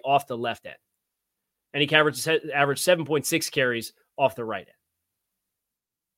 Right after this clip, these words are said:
And that's where he hit uh, some explosive runs. He hit a forty-five-yard run, a fifty-five-yard run. He also hit a seventy-six-yard run, uh, off the left guard as his longest run of the season. So,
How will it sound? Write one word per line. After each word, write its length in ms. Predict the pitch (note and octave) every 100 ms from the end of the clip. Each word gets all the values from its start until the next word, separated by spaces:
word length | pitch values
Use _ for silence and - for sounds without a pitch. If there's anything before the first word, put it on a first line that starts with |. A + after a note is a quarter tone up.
| _ -
And 120 | B2
that's 200 | C3+ -
where 100 | C3+
he 60 | B2+
hit 260 | C3 A#2+ _ _ -
uh, 220 | A#2 G#2+
some 200 | G2+ B2+
explosive 520 | A#2 - C3 B2 A#2
runs. 240 | A#2+ B2 A2
He 120 | G#2+
hit 100 | G#2+
a 80 | G2+
forty-five-yard 720 | - C#3+ B2 C3+ B2 B2+ B2
run, 140 | A#2+
a 60 | A2
fifty-five-yard 640 | C#3 C3 B2 B2+ A#2+ B2
run. 140 | A#2+ B2
He 60 |
also 220 | B2+ C3+ C#3
hit 60 |
a 40 | B2
seventy-six-yard 680 | D3 C#3+ C3+ C#3 C#3+ B2+
run, 260 | B2 B2 A2+ _ _ _ _ -
uh, 180 | A#2 A2+
off 260 | D3 C#3 -
the 300 | C3 A#2+ A#2 A2+
left 280 | C3+ C3+
guard 280 | C3+ A2+ F2+ _ _ _ _
as 160 | A#2+ -
his 180 | A#2+ A2
longest 420 | A#2 A#2 G#2+ -
run 260 | A#2 G#2+ G#2
of 200 | A2 F#2+
the 80 | F#2
season. 380 | - F#2 F2+ _ _ _ _ _ _ _
So, 680 | - D3+ C#3 C3+ C3 B2